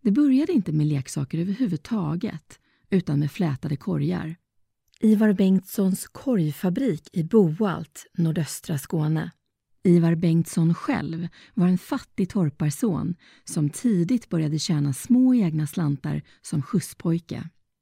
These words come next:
Fast pengarna sparade han och använde först som sjuttonåring, då han tillsammans med en lokal korghandlare begav sig på försäljningsresa till Danmark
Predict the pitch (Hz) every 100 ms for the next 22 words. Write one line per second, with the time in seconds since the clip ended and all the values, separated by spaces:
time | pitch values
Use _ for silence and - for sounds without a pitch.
0 | _ 170 - - 226 196 151 - - _
1 | - - 269 208 165 185 185 156 156 -
2 | 220 220 160 160 165 - 151 - - -
3 | - 135 - 208 - - 151 170 170 156
4 | - - _ - 180 196 190 240 - 143
5 | 143 - 147 165 190 - 240 240 233 -
6 | 220 160 135 147 147 143 139 _ _ 208
7 | 240 170 156 147 147 131 151 - 143 196
8 | 160 143 135 - 143 120 147 160 160 185
9 | 180 156 165